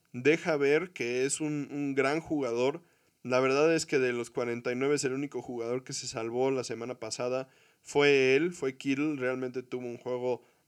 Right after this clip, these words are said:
súper destacado para el resultado que tuvieron. Y en esta, en esta ocasión, él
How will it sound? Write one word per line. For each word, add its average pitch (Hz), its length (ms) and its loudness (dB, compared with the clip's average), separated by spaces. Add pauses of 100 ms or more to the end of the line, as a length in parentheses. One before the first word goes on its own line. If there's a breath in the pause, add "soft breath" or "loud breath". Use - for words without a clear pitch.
(260 soft breath)
súper 160 380 0
destacado 139 680 0
para 107 280 -6
el 107 160 -10
resultado 117 580 -4
que 123 100 -12
tuvieron. 135 580 0 (260 soft breath)
Y 120 180 -2
en 131 120 2
esta, 156 400 2
en 131 160 -2
esta 156 240 0
ocasión, 143 720 -2
él 156 380 0